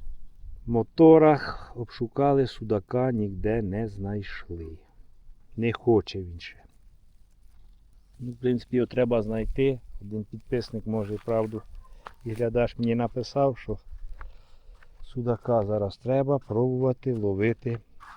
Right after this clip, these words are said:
вночі. Але якби на ніч не хочеться їхати, комендантська година. Можна було б.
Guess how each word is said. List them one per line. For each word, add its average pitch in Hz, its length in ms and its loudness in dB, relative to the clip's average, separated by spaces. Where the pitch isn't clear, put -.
вночі. 131 960 4
Але 117 220 -2
якби 120 360 -2
на 123 400 2
ніч 123 240 0
не 120 140 2
хочеться 117 520 0
їхати, 151 600 0
комендантська 120 920 0
година. 160 600 4
Можна 113 520 -2
було 135 340 0
б. 151 40 -12